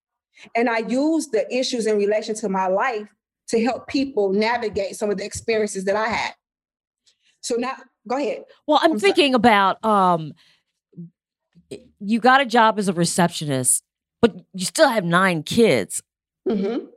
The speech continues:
Speaker 2: Did you lose the house, or were you able to keep the house, or what was that like?
Speaker 1: I did. I lost the house, uh, but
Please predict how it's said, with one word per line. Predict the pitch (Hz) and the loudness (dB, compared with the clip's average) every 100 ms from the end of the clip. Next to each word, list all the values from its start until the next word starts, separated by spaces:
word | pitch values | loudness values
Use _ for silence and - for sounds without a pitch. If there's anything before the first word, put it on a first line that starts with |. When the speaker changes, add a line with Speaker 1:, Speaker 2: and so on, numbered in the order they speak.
| _ - | _ -10
Speaker 2:
Did | 185 208 | -6 0
you | 208 | 0
lose | 180 220 294 330 | 2 4 4 4
the | 285 | 0
house, | 240 240 269 302 370 - - | 0 2 4 4 0 -2 0
or | 220 202 | 2 4
were | 185 | 0
you | 175 165 | -2 -2
able | - | -2
to | 147 | -6
keep | - 302 294 | -6 -6 -2
the | 285 | -2
house, | 269 285 294 302 302 | 0 0 2 0 0
or | 214 175 151 - _ _ _ _ _ _ | 0 0 -2 -8 _ _ _ _ _ _
what | 190 247 269 | -2 0 2
was | 269 175 | 0 2
that | 226 285 233 | 2 2 -2
like? | 110 69 - _ _ _ _ _ | -8 -8 -14 _ _ _ _ _
Speaker 1:
I | 220 214 | -2 -2
did. | 208 240 190 147 - - | -2 0 -2 -4 -8 -4
I | 220 302 | -2 -2
lost | 294 269 277 277 | -2 -2 -4 -6
the | 220 | -6
house, | 220 190 180 - - - 214 | -2 -4 -4 -10 -12 -6 -4
uh, | 202 190 | -2 -2
but | 180 240 262 | -2 -2 0